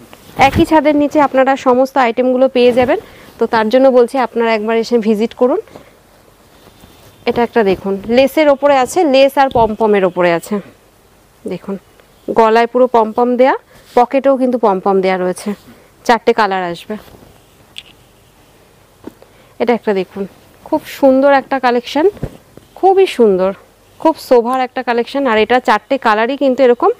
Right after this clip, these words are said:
light সেটের ওপরে, পুরো লেসের কাজ আছে। দেখুন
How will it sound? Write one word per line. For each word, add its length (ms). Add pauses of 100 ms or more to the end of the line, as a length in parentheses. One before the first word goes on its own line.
(380)
light 220
সেটের 300
ওপরে, 220 (1300)
পুরো 260
লেসের 300 (100)
কাজ 120 (120)
আছে। 160 (320)
দেখুন 240